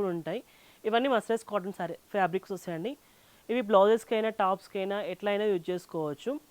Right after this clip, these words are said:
నెక్స్ట్ వచ్చేసి వీటిలో ఇంకో సీకో పట్టు ఉంటుందండి. మీకు ఈ పాత పట్టు చీరలకు కానీ నార్మల్గా ఇప్పుడు మొగ్గం వర్క్ చేయించుకునే బదులు ఈ బ్లౌజ్ కూడా చాలా యూజ్ అవుతున్నాయండి.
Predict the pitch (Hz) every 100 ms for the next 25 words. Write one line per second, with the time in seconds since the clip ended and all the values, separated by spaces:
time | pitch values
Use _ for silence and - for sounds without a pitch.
0 | - - - 202 - 269 - 254 - 339
1 | 247 226 277 302 208 - _ - 240 277
2 | 269 262 285 262 226 214 208 202 190 180
3 | 165 180 - - - - 214 220 247 233
4 | 240 202 226 220 202 202 214 196 196 196
5 | 185 185 185 180 196 - _ _ 202 202
6 | 214 208 214 208 202 202 180 202 208 196
7 | 208 190 - 208 196 208 196 202 185 190
8 | 196 202 - 196 175 185 185 175 180 180
9 | 175 165 156 151 160